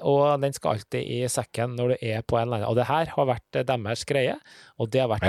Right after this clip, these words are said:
Speaker 2: ja.
Speaker 1: en supersuksess. Og i Norge så spiser vi i snitt, og det synes jeg var litt lite, men, eh, i snitt kanskje så er det ganske mye likevel. Så snakker hver eneste innbygger ni Kvikk
Speaker 2: Mm.
Speaker 1: Lunsj i året.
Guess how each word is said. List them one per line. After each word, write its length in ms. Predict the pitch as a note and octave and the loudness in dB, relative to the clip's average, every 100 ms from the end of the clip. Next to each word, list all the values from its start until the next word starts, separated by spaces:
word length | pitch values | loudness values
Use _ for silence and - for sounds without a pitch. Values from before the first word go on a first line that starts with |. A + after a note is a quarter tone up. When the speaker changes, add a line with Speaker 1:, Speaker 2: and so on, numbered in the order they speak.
| B2+ | 4
Speaker 2:
ja. 60 | - | 4
Speaker 1:
en 60 | |
supersuksess. 1300 | D3+ - - A#2 F#2+ - G2 F#2 - G2 - B2+ C#3 | 2 2 2 -2 -4 -4 -4 -4 -6 -4 0 0 2
Og 100 | B2+ | 2
i 40 | |
Norge 320 | C#3 B2 G#2+ A2+ | 2 0 0 -4
så 140 | C3+ | -4
spiser 520 | - - C3 F#2+ - | -4 -2 -2 0 -2
vi 160 | G2+ A#2 | -2 -2
i 80 | B2 | -2
snitt, 500 | - C3 C#3+ - - - _ - | -2 -2 -6 -8 -14 -14 _ -8
og 80 | G#2+ | 2
det 80 | D#3 | 2
synes 100 | - | 4
jeg 80 | |
var 80 | D#3+ | 0
litt 120 | F#3+ A#3 | 0 -2
lite, 300 | F3+ - B3+ _ - - | -2 0 -4 _ -14 -2
men, 220 | E3+ F3 | 0 2
eh, 120 | F3 E3+ | 2 2
i 20 | |
snitt 380 | E3+ - A3 - | 0 0 -2 -4
kanskje 300 | - G#3 E3+ | -4 0 2
så 80 | E3 F3 | 4 4
er 40 | |
det 40 | F3 | 2
ganske 200 | - D3+ | -2 -2
mye 140 | D#3 | 0
likevel. 360 | D3+ - D3+ F#3 | 0 0 0 2
Så 160 | E3 | 0
snakker 180 | E3 C#3 | 0 -2
hver 320 | C3 B2+ D3 - - | 0 0 0 -2 0
eneste 500 | D#3+ C3+ A2 G2 - D3 | 2 2 0 -6 -4 -2
innbygger 440 | A2+ G2 C3+ F#3+ - - - B2+ | -2 0 0 0 -4 -20 -14 -6
ni 280 | B2+ C3+ | 0 0
Kvikk 200 | C#3+ C3+ G2 | 2 2 2
Speaker 2:
Mm. 80 | G#2+ | 2
Speaker 1:
Lunsj 180 | G#2+ | 2
i 40 | B2 | 2
året. 200 | G2+ | 0